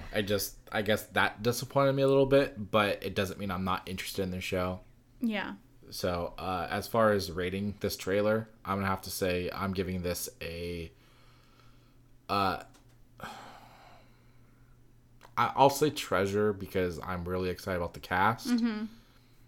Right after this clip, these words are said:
Speaker 1: But I have reservations that it might not be as good as I want it to be based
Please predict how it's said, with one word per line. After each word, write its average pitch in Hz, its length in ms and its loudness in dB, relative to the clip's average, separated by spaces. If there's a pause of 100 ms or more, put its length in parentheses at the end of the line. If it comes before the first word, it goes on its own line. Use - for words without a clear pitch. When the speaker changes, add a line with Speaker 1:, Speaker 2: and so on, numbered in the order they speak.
(1400)
Speaker 1:
But 104 140 4
I 92 100 4
have 92 280 4 (360)
reservations 87 1200 -4
that 85 140 -2
it - 140 -6 (180)
might 87 260 -8
not 82 240 -8
be 85 120 -6
as 85 120 -4
good 87 320 -2
as 82 140 -8
I 82 120 -2
want 82 260 -4
it - 100 -10
to - 100 -16
be 110 300 -4 (200)
based - 120 2